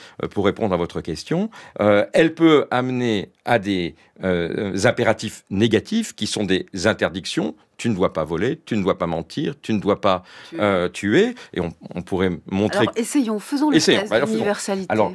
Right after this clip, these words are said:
Speaker 1: ici, ça concerne ce que Kant appelle les devoirs qui sont des devoirs parfaits. Et
Speaker 2: Mhm.
Speaker 1: ces devoirs parfaits,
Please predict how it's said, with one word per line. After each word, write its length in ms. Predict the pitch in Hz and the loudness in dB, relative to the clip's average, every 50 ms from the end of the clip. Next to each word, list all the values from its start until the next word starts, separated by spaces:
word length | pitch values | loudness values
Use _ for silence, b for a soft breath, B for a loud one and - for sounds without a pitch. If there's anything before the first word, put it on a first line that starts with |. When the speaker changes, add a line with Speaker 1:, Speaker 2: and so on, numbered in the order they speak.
| - - | -6 -10
Speaker 1:
ici, 240 | - 120 117 - 208 | -8 -4 -2 0 2
ça 140 | 208 - 156 | 2 2 2
concerne 400 | - 151 151 - - 190 196 190 | 2 2 0 2 2 2 2 2
ce 60 | - | 0
que 80 | - 135 | 0 0
Kant 200 | - - 180 170 - | 2 0 -2 0 2
appelle 280 | 123 - - 185 180 | 0 0 0 -2 -2
les 120 | 147 135 123 | -2 0 2
devoirs 320 | 135 139 139 185 196 185 | 2 2 4 4 4 4
qui 100 | - 147 | 2 -8
sont 140 | - - 165 | -6 -2 0
des 80 | 135 117 | 0 0
devoirs 320 | 131 127 175 - - - | 2 2 2 0 2 2
parfaits. 400 | - 139 - - - - 90 - b b b | 0 0 0 -2 -10 -10 -10 -10 b b b
Et 40 | - | -10
Speaker 2:
Mhm. 60 | 175 | -10
Speaker 1:
ces 100 | 185 107 | -6 -2
devoirs 260 | 113 120 127 127 - | 0 2 2 2 2
parfaits, 380 | - 120 - - - 190 214 | 2 -2 -2 0 0 0 0